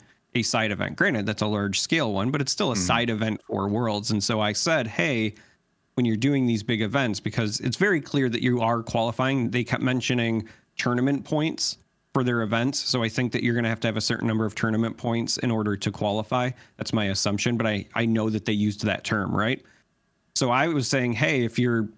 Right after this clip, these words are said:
Speaker 1: gonna be attending these, are you gonna have side events?" Because part of the fun of, like, a world championship is the spectacle. And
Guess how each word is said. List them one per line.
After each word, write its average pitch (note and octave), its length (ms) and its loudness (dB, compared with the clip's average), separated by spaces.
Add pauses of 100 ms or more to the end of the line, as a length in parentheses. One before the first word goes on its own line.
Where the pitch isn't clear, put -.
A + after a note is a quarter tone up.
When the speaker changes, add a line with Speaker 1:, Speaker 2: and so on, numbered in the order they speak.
Speaker 1:
gonna A#2+ 200 0
be A2+ 120 2
attending C#3 440 2
these, A2 500 2
are B2+ 100 2
you A#2 120 2
gonna A#2+ 120 4
have G#2+ 140 -2
side D#3+ 260 2
events?" G#2+ 320 0
Because G#2+ 380 -2
part A#2 260 -2
of G#2 140 -4
the G#2+ 60 -2
fun A2+ 260 0
of, G#2+ 100 -2
like, A2 400 -4
a B2+ 60 0
world A2 260 0
championship A#2+ 500 -2
is A2 140 -2
the A#2 100 0
spectacle. G#2+ 760 -2 (440)
And A2 540 0